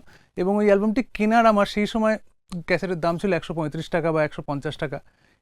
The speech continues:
ইনভেস্ট করতে ইচ্ছা হয়নি, মনে হচ্ছিল না এই অ্যালবামটা দ-, অন্য কোনো অ্যালবাম যদি পাওয়া যায়। এই করতে করতে আমি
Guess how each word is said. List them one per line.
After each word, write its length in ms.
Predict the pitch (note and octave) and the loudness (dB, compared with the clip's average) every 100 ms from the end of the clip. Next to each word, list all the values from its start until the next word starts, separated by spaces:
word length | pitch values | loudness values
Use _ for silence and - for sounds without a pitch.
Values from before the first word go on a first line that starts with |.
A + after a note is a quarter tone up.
| _ | _
ইনভেস্ট 440 | G#3 A3+ B3 C#4+ - | 4 6 6 4 2
করতে 260 | A3+ - | -2 0
ইচ্ছা 260 | G3 - E3+ | -4 -2 -4
হয়নি, 300 | C#3 B2+ A#2+ - | -2 -4 -8 -6
মনে 100 | G3 | -4
হচ্ছিল 180 | G#3 A#3 | -2 0
না 180 | F#3+ E3 | 0 2
এই 100 | F3+ | 2
অ্যালবামটা 540 | F3 F3 F3 G3 F#3 - D#3 | 0 -2 -2 0 0 -4 -8
দ-, 100 | F3+ - | -4 4
অন্য 320 | A3+ B3+ C4 - - _ - | 6 8 6 0 -20 _ -4
কোনো 140 | F#3 | 0
অ্যালবাম 300 | F3 E3 D#3+ | 2 2 -2
যদি 180 | C#3+ C3+ | -4 -6
পাওয়া 260 | C3 B2 | -4 -4
যায়। 140 | A2+ - _ _ _ _ _ | -6 -14 _ _ _ _ _
এই 160 | - G#3+ | 2 4
করতে 300 | A#3+ - A#3+ | 4 2 0
করতে 220 | A#3 - | 0 2
আমি 120 | B3+ | 2